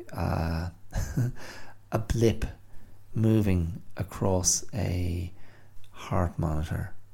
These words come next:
Blip, blip, blip. One of those kind of blips. But I, I look at this idea of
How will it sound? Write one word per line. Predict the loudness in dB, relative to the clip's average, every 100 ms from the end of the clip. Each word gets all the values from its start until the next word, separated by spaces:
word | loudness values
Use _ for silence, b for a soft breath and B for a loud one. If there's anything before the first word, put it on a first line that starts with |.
| -8 -6 -6
Blip, | -10 -8 -8 -8 -12 -8 -6
blip, | 4 4 4 -4 -8 -10 -8 -8 -8
blip. | 2 2 2 -6 B B B B B
One | 0
of | 4
those | 4
kind | 4 2
of | 2
blips. | 2 2 2 0 -2 B B B B B B -12
But | 0 0 2 0
I, | 2 4 2 0 -6 -8 -8 -10 -8 -8 -12 -8 0
I |
look | 4 4
at | 4
this | 2 4
idea | 2 4 4 6
of | 4 2 -4 -8